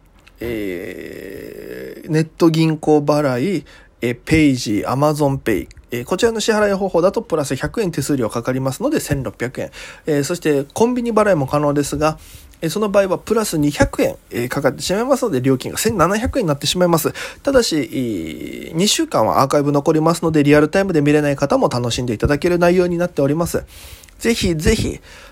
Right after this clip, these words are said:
えー、どうか、えー、明日の生配信ご視聴皆様、えー、チケット購入していただいて、えー、お酒を飲みながら見ていただければなと思いますので、よろしくお願いいたします。はい。ということで、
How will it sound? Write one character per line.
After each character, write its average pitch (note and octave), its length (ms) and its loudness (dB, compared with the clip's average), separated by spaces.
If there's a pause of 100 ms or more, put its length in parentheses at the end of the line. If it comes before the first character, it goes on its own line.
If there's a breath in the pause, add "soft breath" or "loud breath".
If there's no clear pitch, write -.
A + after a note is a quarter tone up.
え A#2+ 460 -6
ー、 A2 40 -14
ど C#3 100 2
う C#3+ 60 -2
か、 - 280 -2 (200)
え A#2+ 140 2
ー、 - 40 4
明 - 60 0
日 - 140 -6
の B2 460 2
生 A#2+ 220 2
配 B2+ 140 0
信 A2 180 -4
ご A#2 140 0
視 - 80 -4
聴 D#3+ 160 2
皆 D3 240 0
様、 B2 400 -2
え C3 80 -6
ー、 - 20 -6
チ - 140 -6
ケ C3 80 -6
ッ - 20 -6
ト - 140 -10
購 D3+ 160 4
入 D3+ 160 0
し - 80 -4
て G3 80 -2
い F#3+ 60 -2
た G#3 100 -2
だ G3+ 80 4
い G3+ 80 0
て、 - 160 -2 (420 loud breath)
え C3+ 240 -2
ー、 - 20 -4
お B2+ 60 -6
酒 C#3+ 240 -4
を D#3 60 0
飲 D#3+ 100 2
み F#3 80 -2
な F#3+ 140 -6
が E3 100 -6
ら - 80 -4
見 E3 140 -2
て E3+ 80 -4
い E3 60 -2
た C#3 100 2
だ D3+ 80 2
け D#3+ 100 2
れ D#3 80 6
ば D#3 140 6
な D#3 100 4
と D#3 80 -2
思 E3 180 0
い F#3+ 40 0
ま G3+ 120 -2
す F#3 120 -6
の D#3+ 80 -4
で、 D3 80 2
よ C3+ 80 6
ろ C3+ 80 2
し C3+ 100 -2
く D3+ 160 4
お C#3+ 80 6
願 C#3+ 240 4
い D3 40 2
い - 20 -12
た D3+ 160 -2
し D#3+ 160 -2
ま D#3 240 4
す。 - 240 -2 (840)
は F3 180 2
い。 C#3+ 80 0 (340 loud breath)
と C#3 100 -2
い D3+ 80 4
う D#3+ 80 2
こ E3+ 140 -6
と G#3 120 0
で、 D#3 220 -2